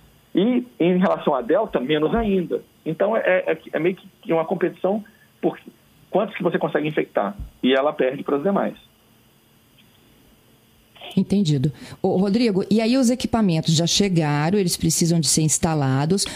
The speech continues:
Speaker 2: Hoje ainda vocês mandam a certificação pra Fiocruz, mesmo fazendo o kit aqui, vocês,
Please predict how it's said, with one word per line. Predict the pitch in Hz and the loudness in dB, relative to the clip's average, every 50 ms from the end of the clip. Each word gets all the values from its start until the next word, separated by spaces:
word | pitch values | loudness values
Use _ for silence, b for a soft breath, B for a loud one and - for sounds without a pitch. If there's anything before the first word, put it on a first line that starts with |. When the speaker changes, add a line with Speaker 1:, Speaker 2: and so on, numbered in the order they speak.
| B B - | B B 0
Speaker 2:
Hoje | 196 226 247 233 233 | 2 2 2 2 2
ainda | 226 214 226 254 240 240 | 2 2 2 2 2 0
vocês | 214 240 - 254 226 202 190 | 0 0 2 2 2 4 2
mandam | 208 208 220 226 226 233 - - - | 2 2 0 0 0 -2 -4 -2 -2
a | 190 | -2
certificação | 196 - - 247 262 262 - - 247 - 226 214 - 247 | 0 0 0 0 0 0 0 0 0 0 0 2 2 2
pra | 233 233 | 2 0
Fiocruz, | 220 - 240 233 226 - 202 165 147 147 151 - 151 | 0 0 0 0 2 0 0 2 2 0 2 2 2
mesmo | 170 214 262 247 247 254 | 2 2 2 2 2 2
fazendo | - - 214 190 175 180 180 | 2 0 0 2 2 2 2
o | 180 180 | 0 0
kit | - - 170 165 - 175 | 0 0 0 2 2 0
aqui, | 156 - - 175 185 208 240 262 | 0 0 2 2 4 4 4 4
vocês, | 220 214 220 - 226 220 190 - - | 2 2 2 2 2 2 0 -2 -6